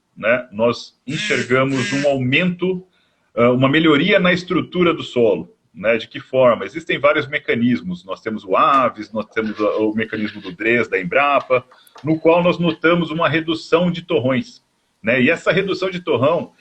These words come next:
é justamente atribuída à ação de micro-organismos produzindo matérias orgânicas que impedem a, a fusão de, de partículas do solo.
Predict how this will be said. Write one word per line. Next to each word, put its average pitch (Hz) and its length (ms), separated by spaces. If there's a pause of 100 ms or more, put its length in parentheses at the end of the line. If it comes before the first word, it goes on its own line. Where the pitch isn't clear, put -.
(140)
é 131 100
justamente 151 640
atribuída 135 640
à 156 260
ação 202 380
de 185 100
micro-organismos 147 840
produzindo 151 540
matérias 151 400
orgânicas 135 560
que 185 140
impedem 156 680 (320)
a, 123 760
a 117 40
fusão 156 600
de, 131 280
de 120 120
partículas 123 640
do 123 80
solo. 104 420